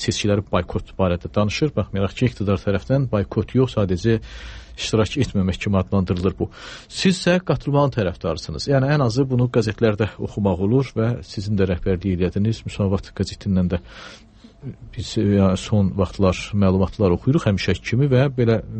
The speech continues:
məsələlərə rast gəlirik. Buna da müxtəlif fikirlər, reaksiyalar var.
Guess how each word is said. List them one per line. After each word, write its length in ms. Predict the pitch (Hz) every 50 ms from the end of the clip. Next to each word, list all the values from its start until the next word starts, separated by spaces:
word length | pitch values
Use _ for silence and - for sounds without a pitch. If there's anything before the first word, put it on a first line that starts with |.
| 104 104 98
məsələlərə 480 | 98 - 107 101 101 101 101 101 92 92
rast 160 | 87 - -
gəlirik. 300 | - 92 87 113 131 - 160
Buna 140 | 165 165 143
da 80 | 113
müxtəlif 320 | 110 - - 120 110 104 - -
fikirlər, 400 | - - - - 104 113 135 135 120 110
reaksiyalar 540 | 104 101 - - - 85 80 82 80 78 82
var. 80 | -